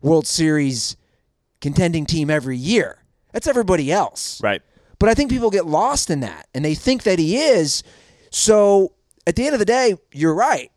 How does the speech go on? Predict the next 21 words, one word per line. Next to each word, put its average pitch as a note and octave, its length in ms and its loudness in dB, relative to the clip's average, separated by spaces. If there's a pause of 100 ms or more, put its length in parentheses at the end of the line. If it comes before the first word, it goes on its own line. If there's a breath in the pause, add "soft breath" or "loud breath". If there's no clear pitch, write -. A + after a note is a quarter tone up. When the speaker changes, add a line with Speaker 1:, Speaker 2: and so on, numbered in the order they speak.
(100)
Speaker 1:
He's F#3 260 0
not C4+ 220 4
making G3 240 0
the D3+ 80 0
right C#3+ 180 0
decisions. C3+ 460 -2 (200 loud breath)
The C#3 60 -4
Lakers G3+ 380 2
are F#3 60 6
a D#3+ 40 0
dumpster D3 300 0
fire. D3 180 2
He E3 80 0
didn't A3+ 120 -2
make G#3 120 -2
the F3+ 60 -2
right E3+ 120 4
decisions D#3 360 -6
as B2+ 80 -8
a A#2 40 -10
coach. G3 460 0